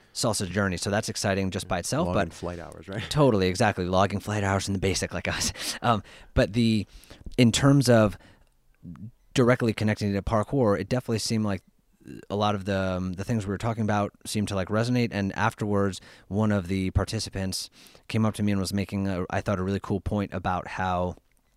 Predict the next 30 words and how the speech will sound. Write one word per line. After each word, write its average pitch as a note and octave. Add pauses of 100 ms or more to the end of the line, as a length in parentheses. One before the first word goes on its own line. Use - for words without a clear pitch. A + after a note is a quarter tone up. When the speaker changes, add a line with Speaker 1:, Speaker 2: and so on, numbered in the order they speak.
(280)
Speaker 1:
the F#2
process G#2
of F2+
needing F#2+
to, F2+ (840)
um, F2
be F2+
staying G2+
in F#2
time F#2
and, F2+ (400)
um, D2+
having G2
good F#2
pacing G#2 (360)
in F2+
the F2+
back F2
and G2
forth C#3
and G2+ (640)
all G2
the F#2+
dances F#2
that F#2
we E2
were E2+
doing G#2+ (520)
seemed G#2+
to, F#2+